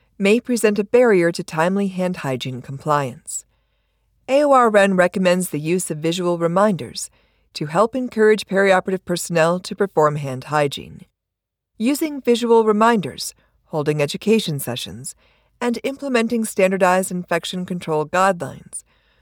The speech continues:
resulted in a twenty-six point two percent improvement in hand hygiene compliance among anesthesia professionals performing airway management tasks. Anesthesia professionals complete several critical tasks in a short period of time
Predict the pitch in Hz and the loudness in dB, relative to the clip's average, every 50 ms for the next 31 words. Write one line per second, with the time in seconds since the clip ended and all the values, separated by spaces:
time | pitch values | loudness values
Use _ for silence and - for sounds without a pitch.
0 | _ _ - 240 226 220 247 254 269 254 - 240 220 - - 170 175 175 - - | _ _ -2 -2 0 4 4 4 2 2 -2 -8 -8 -8 -8 -8 -8 -8 -10 -6
1 | - 214 247 - 285 269 - - 240 - - - - 220 214 214 208 - 214 214 | -6 -6 -4 -4 -8 -8 -4 -4 -4 -4 -6 -4 -2 -2 -2 -2 -2 -6 -6 -6
2 | 208 - 214 196 - 196 180 180 185 185 180 190 _ - 262 269 233 - 175 170 | -4 -4 -6 -4 0 0 0 0 -2 -6 -6 -6 _ -6 -6 -6 -6 -4 -6 -6
3 | 170 170 165 160 151 165 170 170 165 160 156 156 156 151 - 143 147 151 - 147 | -6 -6 -8 -8 -4 -2 -2 -2 -2 -4 -2 -4 -4 -4 -6 -10 -10 -10 -12 -12
4 | 151 - - 220 226 202 160 131 - - - - - _ _ _ _ _ _ _ | -14 -6 -2 2 2 2 0 -2 -8 -12 -14 -16 -16 _ _ _ _ _ _ _
5 | _ _ - - 180 175 180 175 175 175 175 175 180 175 - - 254 262 240 - | _ _ -10 -6 -2 0 0 2 2 2 2 2 0 -4 -4 -2 -2 -2 0 -2
6 | 180 - - 147 - - 139 135 - - 156 160 170 175 - - - 165 - - | -4 -6 -6 -10 -6 -4 -6 -6 -6 -6 -4 -2 -2 -4 -4 -6 -10 -10 -6 -2
7 | 165 151 147 156 160 165 - - 151 160 165 170 180 175 175 170 156 143 135 123 | -2 -2 0 0 -2 -4 -4 -6 -4 -2 -2 0 0 0 0 0 -2 -4 -6 -6
8 | 123 - - - 127 - - 156 160 156 147 151 - - - - - - _ _ | -8 -10 -10 -12 -12 -10 -4 -2 -2 -2 -2 -4 -10 -14 -14 -14 -16 -16 _ _
9 | _ _ _ _ _ _ _ _ _ _ _ _ _ _ _ _ _ _ _ _ | _ _ _ _ _ _ _ _ _ _ _ _ _ _ _ _ _ _ _ _
10 | _ _ _ _ _ _ - - 254 262 262 262 - - - 285 302 285 - 226 | _ _ _ _ _ _ -4 0 2 2 2 2 0 0 0 0 0 2 0 0
11 | 214 208 180 - - 170 160 - 165 156 160 170 185 - - - 165 156 151 - | -2 -2 -4 0 0 0 0 0 -2 -2 0 0 -2 -2 -6 -6 -8 -8 -6 -6
12 | 156 151 - - - - 185 196 196 240 240 247 - - - 220 220 220 226 214 | -6 -6 -6 -6 -4 0 0 2 2 2 0 0 0 -2 0 0 0 0 0 -4
13 | 214 - - 196 165 170 190 - - - - - 208 190 196 190 - 185 180 - | -4 -4 -2 0 0 0 0 -4 -8 -10 -6 -4 -2 -2 -2 -2 0 0 0 0
14 | - _ - 185 175 175 170 160 147 - - - - 214 214 190 151 135 - - | 0 _ -6 -4 -2 -2 0 -2 -4 -6 -6 -6 -2 0 2 2 0 -2 -6 -16
15 | - | -18